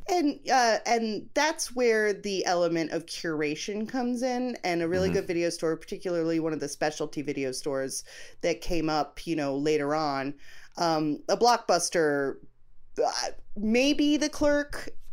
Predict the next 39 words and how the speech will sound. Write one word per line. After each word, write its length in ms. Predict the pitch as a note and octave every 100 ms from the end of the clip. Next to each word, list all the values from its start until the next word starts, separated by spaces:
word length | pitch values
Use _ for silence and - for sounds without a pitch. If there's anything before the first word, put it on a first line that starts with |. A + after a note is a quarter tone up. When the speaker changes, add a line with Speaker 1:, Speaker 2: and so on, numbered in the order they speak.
| -
Speaker 1:
has 340 | B3 B3 A#3
an 140 | B3 B3+
encyclopedic 640 | B3+ C4 C4 C4+ B3+ B3+
knowledge 320 | C4 B3 B3
of 100 | B3+
film 240 | C4 A#3+ A#3+
and 100 | B3
can 140 | B3+
give 140 | B3
you 80 | B3
a 40 | A#3+
good 140 | A#3+
recommendation. 720 | A#3+ A#3+ B3 A#3 A#3+ A#3+ A#3 - - - -
But 280 | B3+ A#3+
some 120 | - G4+
of 60 |
the 60 | F4
places 340 | - B3+ A#3+
that 120 | G#3 F#3
I 100 | F3+
worked 280 | F3 D#3+
later 300 | F3+ E3+ D#3
on, 520 | D#3 D#3 D3 C3+ C3+ -
um, 440 | D3+ C#3+ C#3 C3+ A2+
that 180 | - E3
was 240 | D#3+ D3+
part 300 | - - F#3+
of 60 | D#3
the 80 | D3+
job 280 | D3+ D3+ D3+
requirement, 640 | - B2 A#2 A#2+ B2 -
was 160 | C#3+ C#3
that 240 | C3 B2+
you 140 | C3+
had 260 | C#3+ C#3 B2
to 140 | - C#3+
be 200 | C3 B2
able 300 | B2 A#2+ A#2
to 500 | - C3+ A#2 A2+